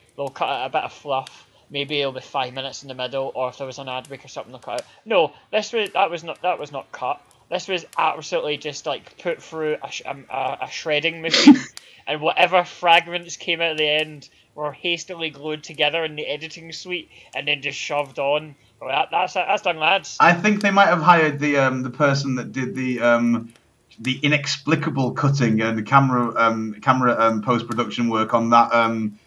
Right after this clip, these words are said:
Speaker 2: that Futon match with Ishikawa and, uh, <laughs>
Speaker 1: Yes,
Speaker 2: you know,
Speaker 1: yes,
Speaker 2: the
Speaker 1: they
Speaker 2: Canadian
Speaker 1: absolutely
Speaker 2: one.
Speaker 1: have.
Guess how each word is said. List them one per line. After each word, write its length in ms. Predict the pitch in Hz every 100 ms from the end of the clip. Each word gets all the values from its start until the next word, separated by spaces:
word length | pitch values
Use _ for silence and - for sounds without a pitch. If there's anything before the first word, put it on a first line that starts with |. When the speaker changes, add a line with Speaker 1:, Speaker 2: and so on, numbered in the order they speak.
| _ -
Speaker 2:
that 240 | 123 -
Futon 380 | 143 143 143 143
match 340 | 151 170 -
with 140 | 135 120
Ishikawa 760 | 139 139 139 139 123 127 123
and, 160 | 160 131
uh, 300 | - 151 143 151
<laughs> 40 |
Speaker 1:
Yes, 420 | 175 170 - - -
Speaker 2:
you 140 | 147
know, 80 | 147
Speaker 1:
yes, 200 | 165 180
Speaker 2:
the 60 | 156
Speaker 1:
they 80 |
Speaker 2:
Canadian 460 | 160 160 165 170 165
Speaker 1:
absolutely 260 | 165 156 175
Speaker 2:
one. 80 |
Speaker 1:
have. 100 | 135